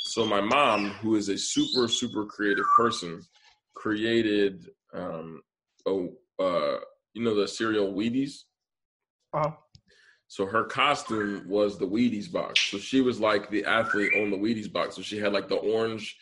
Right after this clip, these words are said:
Speaker 1: cardboard or whatever, and it had, like, a headband that strapped, that kept it all up, and she wore a medal. So she was, like, the, the athlete on the cover of the Wheaties box.
Speaker 2: That's dope. <laughs>
Speaker 1: Um, and, and that is the year, actually, I have the picture right here.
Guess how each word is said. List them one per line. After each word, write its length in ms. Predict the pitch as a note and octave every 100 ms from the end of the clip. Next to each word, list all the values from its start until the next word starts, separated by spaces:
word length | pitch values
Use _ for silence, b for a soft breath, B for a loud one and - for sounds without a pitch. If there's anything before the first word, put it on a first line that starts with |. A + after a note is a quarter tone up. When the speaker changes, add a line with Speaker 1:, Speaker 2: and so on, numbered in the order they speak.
| B B -
Speaker 1:
cardboard 560 | A2+ A#2 G#2 A#2 A2+
or 40 | A2
whatever, 680 | A2 A2 G#2+ A2 A2 A2 B B B
and 100 | G#2
it 80 | G#2
had, 220 | G#2 F#2
like, 220 | G2 F#2+
a 80 | F#2+
headband 500 | G#2+ A#2+ A2 A#2 A2+
that 140 | F#2
strapped, 300 | - - G#2+
that 140 | G2 F#2
kept 220 | G#2+ G2+
it 60 | G#2+
all 280 | G2 G2
up, 180 | A2+ F#2+ G2
and 160 | F#2+
she 140 | F#2+ F#2+
wore 300 | G2 G#2 F#2+
a 100 | G2
medal. 340 | G#2+ A2 G#2+
So 140 | G#2+
she 240 | F#2+ - B2
was, 160 | A2
like, 220 | G#2 G2+ G2+
the, 220 | G#2 F#2+ - -
the 60 | -
athlete 400 | G#2 G#2 G2+ F#2+
on 100 | F#2
the 80 | F#2
cover 220 | - G2+
of 100 | F2
the 120 | F#2 F#2
Wheaties 280 | G2 F#2 -
box. 280 | F2 D#2+ -
Speaker 2:
That's 260 | C3+ C#3 C3
dope. 240 | C3 B2 -
<laughs> 40 |
Speaker 1:
Um, 360 | G2 F#2 F2+ F#2 -
and, 220 | G#2 G#2+ G#2 A2+
and 260 | A2+ G#2
that 280 | G2+ A#2+ C3
is 100 | A2+
the 140 | G#2 G2+
year, 440 | G#2 G2+ G2+ G#2+ G#2
actually, 220 | G2+ G2
I 20 |
have 80 | F2+
the 80 | F2+
picture 280 | G2+ - F2
right 120 | F2
here. 260 | F#2+ F2